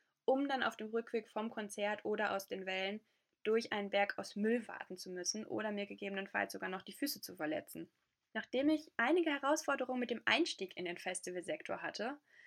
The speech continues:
arbeite ich jetzt endlich seit Ende letzten Jahres mit der britischen Organisation A Greener Festival zusammen.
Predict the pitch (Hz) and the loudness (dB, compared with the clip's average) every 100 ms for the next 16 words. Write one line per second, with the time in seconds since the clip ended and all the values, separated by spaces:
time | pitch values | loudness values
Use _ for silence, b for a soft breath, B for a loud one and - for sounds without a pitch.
0 | B 208 220 262 247 - 226 233 226 - | B 2 4 6 4 2 0 -2 0 2
1 | 226 247 247 226 208 - 214 226 202 202 | 2 2 -2 2 0 2 2 4 4 2
2 | - 208 202 202 202 196 190 - 254 262 | -2 0 2 0 -6 -4 -4 -4 -2 -2
3 | 247 - 214 208 208 202 202 - 226 - | -2 -4 -6 -6 -4 -6 -6 -4 -4 -4
4 | - 202 269 294 220 - 214 - 185 - | -6 0 2 2 0 -4 -6 -6 -10 -10
5 | - 185 185 170 175 | -14 -8 -6 -4 -6